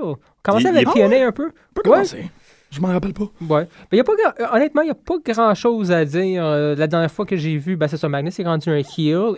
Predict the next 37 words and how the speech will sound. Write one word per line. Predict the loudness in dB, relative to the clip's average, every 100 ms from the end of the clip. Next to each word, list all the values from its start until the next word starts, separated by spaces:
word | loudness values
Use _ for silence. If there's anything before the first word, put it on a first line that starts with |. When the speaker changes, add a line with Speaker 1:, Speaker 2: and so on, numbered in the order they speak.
| -2
Speaker 1:
A | -2
J | -2
Styles, | -6 0 0 0 0
il | -4
a |
pris, | -6 -8 -4 -4
euh, | -4 -6
ben, | -8
il | -12
a | -18 _ _ _ _ -16
pas |
pris | -10 -8
sa | -4 -2
retraite, | -2 -4 -2
mais | 0
ça | 2
a |
l'air | 2
que | 2
ça | 0
a |
pris | 0 0
la | 0
compagnie | 2 2 4 0 4
au | 4 6
complet. | 4 4 2 2 2
Tous | -2
les | -4 -4 -4
heels | -4 -2
sont | -2 -2
mis | -2
contre | 0 0 0 -2
J | -2 0
J | -2
Styles | -2 -4 -4 -6
pour | -6 -4 -4 -4
le | -4 -2